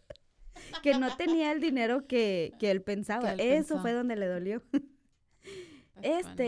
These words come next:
Speaker 2: funny.
Speaker 1: después de unos días, busca una excusa para re-, para regresar a Nueva York. Este se va con la idea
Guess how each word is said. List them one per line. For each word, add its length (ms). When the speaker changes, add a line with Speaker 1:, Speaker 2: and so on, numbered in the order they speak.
Speaker 2:
funny. 60
Speaker 1:
después 420
de 80
unos 200
días, 420
busca 340
una 140
excusa 800
para 260
re-, 200
para 180
regresar 400
a 60
Nueva 240
York. 260
Este 340
se 140
va 140
con 160
la 80
idea 480